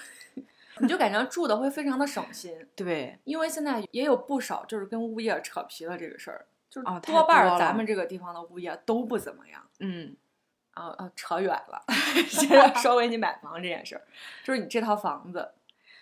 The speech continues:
Speaker 2: 对，当时就是还挺顺利的。
Speaker 1: 嗯。
Speaker 2: 因为原来的房主呢，也是一个比较直爽的人。
Speaker 1: 嗯。
Speaker 2: 然后我们这边呢，也比较干脆，
Speaker 1: 嗯。
Speaker 2: 所以很顺利就买了。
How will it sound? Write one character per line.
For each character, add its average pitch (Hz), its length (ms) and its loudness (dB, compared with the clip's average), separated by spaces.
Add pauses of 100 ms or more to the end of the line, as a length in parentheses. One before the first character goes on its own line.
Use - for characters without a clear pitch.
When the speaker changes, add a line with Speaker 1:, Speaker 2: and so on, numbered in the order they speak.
(140)
Speaker 2:
对， 202 180 -2
当 294 240 0
时 302 60 -2
就 302 160 -4
是 220 640 0 (140)
还 294 120 -2
挺 202 280 -4
顺 254 320 -2
利 165 160 -6
的。 131 300 -8 (120)
Speaker 1:
嗯。 175 260 -16 (640)
Speaker 2:
因 294 200 -2
为 233 500 0
原 202 300 2
来 233 140 2
的 247 120 -2
房 180 360 -6
主 160 220 -8
呢， 151 300 -6
也 151 220 -6
是 - 180 -8
一 165 120 -6
个 151 180 -8
比 143 100 -20
较 104 460 -8
直 175 200 -6
爽 - 280 -8
的 65 100 -14
人。 52 360 -18
Speaker 1:
嗯。 185 180 -10 (480)
Speaker 2:
然 202 100 -2
后 196 60 0
我 170 100 0
们 151 80 -8
这 190 120 -8
边 185 240 -8
呢， 170 120 -8
也 139 180 -8
比 117 120 -16
较 120 140 -6
干 151 260 -8
脆， - 340 -12 (100)
Speaker 1:
嗯。 190 220 -6
Speaker 2:
所 170 140 -8
以 185 60 -6
很 165 180 -12
顺 175 220 -12
利 170 80 -10
就 180 140 -12
买 160 320 -10
了。 - 280 -12